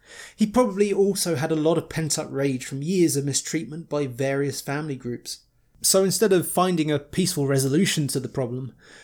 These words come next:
Temujin gathered a group of followers, broke branches off trees, and proceeded to beat any members of the Jurkin clan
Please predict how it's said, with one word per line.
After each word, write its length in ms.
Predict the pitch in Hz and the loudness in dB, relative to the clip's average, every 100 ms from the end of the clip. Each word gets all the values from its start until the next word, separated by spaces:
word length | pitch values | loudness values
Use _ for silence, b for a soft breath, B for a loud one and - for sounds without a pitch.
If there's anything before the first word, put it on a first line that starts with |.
| B | B
Temujin 480 | - 240 240 226 208 | 2 4 4 4 4
gathered 320 | 180 180 175 | 4 4 2
a 40 | |
group 280 | 151 151 165 | 4 4 4
of 120 | 147 | 0
followers, 480 | - 135 120 95 - | -2 0 -2 -6 -8
broke 420 | - - 143 139 | -8 -2 -2 -2
branches 440 | - 147 165 156 139 | 0 2 2 0 -2
off 160 | 147 | -2
trees, 480 | - - 202 214 208 - - | -4 0 2 2 0 -4 -4
and 240 | 190 190 | -2 -2
proceeded 400 | 156 - 185 165 | 0 0 0 -2
to 60 | 160 | -4
beat 260 | - 180 - | -2 -2 -2
any 180 | 170 190 | 0 2
members 380 | 180 170 160 143 | 2 2 0 -2
of 80 | |
the 80 | 139 | -4
Jurkin 480 | 127 180 196 165 131 | 0 2 2 0 -6
clan 340 | - 123 127 | -4 -6 -6